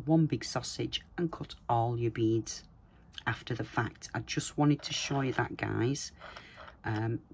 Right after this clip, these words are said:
then you, um, kind of get it, what you can do with the clay ones.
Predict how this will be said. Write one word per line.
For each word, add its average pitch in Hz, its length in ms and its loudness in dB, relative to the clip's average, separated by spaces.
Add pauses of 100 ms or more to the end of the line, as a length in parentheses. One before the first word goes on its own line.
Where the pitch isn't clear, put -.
(400)
then 117 220 4
you, 117 380 4 (100)
um, 110 460 0 (1200)
kind 117 260 2
of 117 60 -2
get 110 240 2
it, 113 240 2 (480)
what - 100 0
you 113 120 2
can 127 420 0
do 123 180 2
with 117 140 0
the - 80 -12
clay 117 340 2
ones. 110 680 2